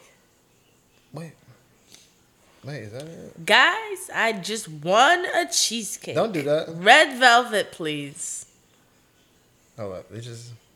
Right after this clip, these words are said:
Speaker 1: just, just hold your horses. 'Cause this was the confusing. 'Cause the one I thought,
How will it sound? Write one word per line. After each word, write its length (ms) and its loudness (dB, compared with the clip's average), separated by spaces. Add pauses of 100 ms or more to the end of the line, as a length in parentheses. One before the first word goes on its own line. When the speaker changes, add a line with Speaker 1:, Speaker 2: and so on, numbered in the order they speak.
(440)
Speaker 1:
just, 200 -14 (520)
just 140 -18
hold 180 -6
your 100 -8
horses. 440 -10 (460)
'Cause 140 -12
this 120 -12
was 180 -12
the 120 -14
confusing. 580 -14
'Cause 140 -20
the 80 -14
one 220 -8
I 100 -8
thought, 380 -8